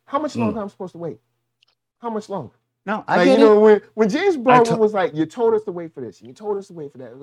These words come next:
Speaker 1: How much longer? How much
Speaker 2: No.
Speaker 1: longer we supposed to,
Speaker 2: Okay.
Speaker 1: <laughs> how much longer
Speaker 2: So,
Speaker 1: we supposed to hurt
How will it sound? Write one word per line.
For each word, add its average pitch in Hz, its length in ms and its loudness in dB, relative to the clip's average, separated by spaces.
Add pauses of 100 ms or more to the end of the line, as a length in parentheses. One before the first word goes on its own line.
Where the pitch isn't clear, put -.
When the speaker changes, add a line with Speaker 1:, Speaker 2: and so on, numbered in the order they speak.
(160)
Speaker 1:
How 415 200 -6
much 427 180 -10
longer? 349 300 -16 (300)
How 403 240 -8
much 381 80 -6
Speaker 2:
No. 185 140 2
Speaker 1:
longer 233 260 -2
we 220 180 -4
supposed 233 440 -4
to, 208 100 0
Speaker 2:
Okay. 131 420 0
Speaker 1:
<laughs> - 40 -20
how 403 140 -8
much 359 200 -4
longer 240 180 -2
Speaker 2:
So, - 220 6
Speaker 1:
we - 80 -2
supposed 220 220 0
to 170 120 0
hurt 240 280 -4